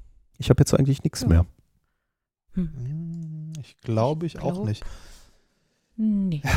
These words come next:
Speaker 3: Es ist so viel in Planung, aber so wenig, dass irgendwie so weit fertig ist, über das man reden könnte. Das müssen wir irgendwann nächstes Jahr nochmal machen.
Speaker 2: Hm.
Speaker 1: Ja, genau. Äh, das geht ja fortlaufend, erfahrt ihr ja, was wir tun.
Speaker 3: Ja.
Speaker 1: <laughs>
Speaker 3: Ja.
Speaker 1: Genau.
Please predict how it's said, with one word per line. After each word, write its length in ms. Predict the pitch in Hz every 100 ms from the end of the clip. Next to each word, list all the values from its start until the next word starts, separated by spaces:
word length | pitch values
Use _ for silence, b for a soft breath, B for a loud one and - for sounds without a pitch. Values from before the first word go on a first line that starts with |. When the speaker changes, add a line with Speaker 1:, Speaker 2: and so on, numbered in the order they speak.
| 147 B _ -
Speaker 3:
Es 120 | 139
ist 140 | 202
so 80 | 220
viel 220 | - 202 165
in 80 |
Planung, 440 | 147 160 151 196 170
aber 200 | 147 143
so 200 | 135 117
wenig, 280 | 139 170 170
dass 200 | 135 -
irgendwie 260 | 139 151
so 160 | 127 127
weit 160 | 135 -
fertig 420 | 147 139 160 131
ist, 180 | 127 -
über 160 | 127
das 160 | 120 -
man 120 | 123
reden 360 | 107 113 139 117
könnte. 560 | - 110 113 156 151 156 _ -
Das 200 | 113 -
müssen 220 | 131 151
wir 60 | 127
irgendwann 300 | 117 127 113
nächstes 320 | 113 - 107
Jahr 160 | 104 107
nochmal 280 | 107 117
machen. 340 | 101 104 123 113
Speaker 2:
Hm. 260 | - 95 - 110
Speaker 1:
Ja, 140 | 98
genau. 260 | 95 82 80
Äh, 300 | 87 85 90
das 180 | 90 -
geht 180 | 104
ja 100 | 95
fortlaufend, 840 | 85 95 92 87 87 - 87 - - -
erfahrt 400 | 101 - 90 90
ihr 180 | 64 90
ja, 260 | 85 87 -
was 240 | 98 -
wir 100 | 101
tun. 280 | - 113 110 131
Speaker 3:
Ja. 160 | 120
Speaker 1:
<laughs> 960 | 170 - 143 147 - - - - - 123
Speaker 3:
Ja. 180 | 110 - _ _ _ _
Speaker 1:
Genau. 560 | 123 110 98 95 82